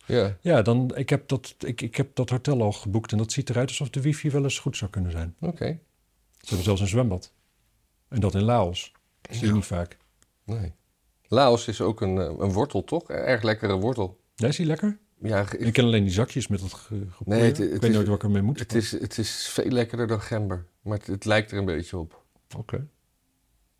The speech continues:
Speaker 1: Ja, als je, dat is de ko-, ja, moet je gewoon, eh,
Speaker 2: Ja.
Speaker 1: bijgooien. Lekker, man.
Speaker 2: Oké. Nou, dat gaan we, dat, eh,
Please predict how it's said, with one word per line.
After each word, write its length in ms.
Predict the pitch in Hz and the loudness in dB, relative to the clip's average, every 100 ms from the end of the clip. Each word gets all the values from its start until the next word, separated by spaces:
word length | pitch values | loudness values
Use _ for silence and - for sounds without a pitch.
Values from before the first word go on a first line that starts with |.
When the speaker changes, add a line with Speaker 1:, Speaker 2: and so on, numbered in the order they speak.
| _ _ | _ _
Speaker 1:
Ja, 200 | - 104 | -8 -6
als 180 | 104 - | -6 -8
je, 60 | 117 | -8
dat 140 | 107 | -6
is 160 | 107 - | -6 -6
de 160 | 80 - | -10 -8
ko-, 200 | 85 69 | -6 -4
ja, 260 | 107 131 | -2 0
moet 240 | 107 120 139 | 0 -2 -2
je 80 | 127 | 0
gewoon, 280 | 131 127 | 0 2
eh, 220 | 113 113 113 110 - - _ _ - _ 135 | 0 0 -4 -6 -10 -12 _ _ -20 _ 2
Speaker 2:
Ja. 180 | 143 92 | 2 2
Speaker 1:
bijgooien. 640 | 117 139 - 139 123 101 - | 2 2 0 0 0 -2 -4
Lekker, 260 | 139 - | -6 -2
man. 160 | 110 117 | -2 -2
Speaker 2:
Oké. 280 | 127 139 156 - _ _ | -4 -4 -4 -6 _ _
Nou, 260 | 143 90 90 | -4 -4 -4
dat 160 | 107 | -6
gaan 220 | - 107 | -2 -2
we, 60 | 101 | -2
dat, 280 | 104 104 | -4 -6
eh, 60 | - | -4